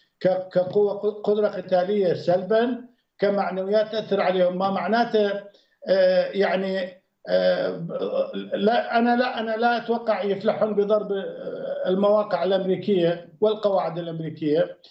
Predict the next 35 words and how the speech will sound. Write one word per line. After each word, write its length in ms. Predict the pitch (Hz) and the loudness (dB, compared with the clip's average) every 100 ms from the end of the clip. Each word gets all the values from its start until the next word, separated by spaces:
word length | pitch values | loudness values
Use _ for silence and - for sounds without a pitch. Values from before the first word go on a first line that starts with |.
| _ _ _ - | _ _ _ 0
و-، 400 | 196 202 196 202 | 2 2 2 0
ود-، 280 | - - | 0 0
و-، 280 | 196 202 202 | 0 2 2
وتحركات 760 | 196 - 196 202 - 240 226 214 | 0 -2 -2 -2 0 -2 -2 -6
من 260 | 214 240 | -4 -4
الآن 520 | 220 220 202 190 190 | -4 -4 -4 -4 -4
بهذا 400 | 175 185 220 214 | 0 2 4 2
الإعلان 500 | 208 202 202 208 208 | 2 2 2 2 0
كانت 320 | 208 196 185 - | -2 -2 -2 0
خطأ، 500 | 185 180 170 - - _ _ 185 | 0 2 0 -2 -12 _ _ 0
لأن 200 | 202 202 | 2 2
هذا 260 | 208 214 | 2 0
التفوق 500 | 208 202 202 208 208 | 0 -2 2 0 2
جوي 240 | 202 208 196 | 0 0 -2
ما 100 | 196 | -6
عنده 220 | 180 196 | -8 -8
معنى 220 | 175 196 | -4 -2
التفوق 540 | 190 190 196 196 - | 0 0 0 -2 0
ال-، 260 | 185 170 - _ - | -2 -4 -10 _ -6
الجوي 300 | 151 170 208 | 0 2 2
الإسرائيلي 500 | 196 - 185 180 185 | 2 0 0 0 0
الأمريكي 560 | 185 180 175 190 - 185 | -2 -2 -2 -2 2 2
راح 200 | 185 185 | 2 0
يتدخل. 680 | 180 151 214 - 233 240 - - _ - | -2 0 0 2 0 0 -8 -20 _ -2
يعني 300 | 226 247 262 | -2 -2 -2
أنا 160 | 262 | -2
بدي 140 | 233 247 | 0 0
أسأل 280 | 233 226 - | 0 -2 0
سؤال 280 | 220 196 | 0 0
بس، 360 | 165 196 - - | 0 -2 -2 -4
يعني 320 | 190 170 180 | -4 0 2
هيك 220 | 180 165 | 0 0
يا 120 | 160 135 | -4 -4
شكل 380 | 139 131 120 | -6 -10 -6
أقول. 320 | 131 120 110 | -4 -4 -8